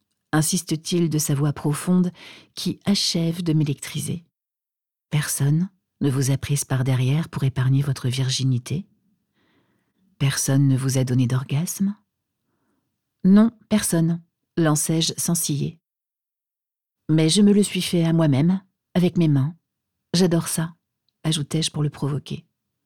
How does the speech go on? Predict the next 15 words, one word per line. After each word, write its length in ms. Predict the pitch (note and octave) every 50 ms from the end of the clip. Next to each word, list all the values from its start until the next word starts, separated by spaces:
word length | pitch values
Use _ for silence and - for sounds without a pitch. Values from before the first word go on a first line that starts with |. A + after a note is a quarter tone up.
| _ _ _ _ _ _ _ _ _ _ _ _ _ _ _ _ _ _
Je 140 | - E3 E3+
sens 280 | E3 - - A3 A3
ses 100 | - F#3
doigts 260 | E3+ E3 F3+ G3 G3+ G3+
frémir 420 | - - - E3+ E3+ F3+ F#3 F3
autour 240 | F3 E3 - F3 E3+
de 100 | D#3+ D#3+
mon 120 | D#3 D3+
menton. 420 | D3+ D3 D3 D3+ D3+ - D#3+ E3 E3+ - _ _ _ _ _ _ _ _ _ _ _ _ _
Un 140 | D#3 D#3+ E3
voile 380 | D#3 D#3 D#3+ E3+ F#3 G3 F#3+
passe 320 | F#3 - D3 D3+ F3 - -
devant 220 | E3 C#3+ D#3 D3+
ses 320 | D3+ - - D3+ D3 C#3+ D3+
yeux. 140 | D#3 D#3+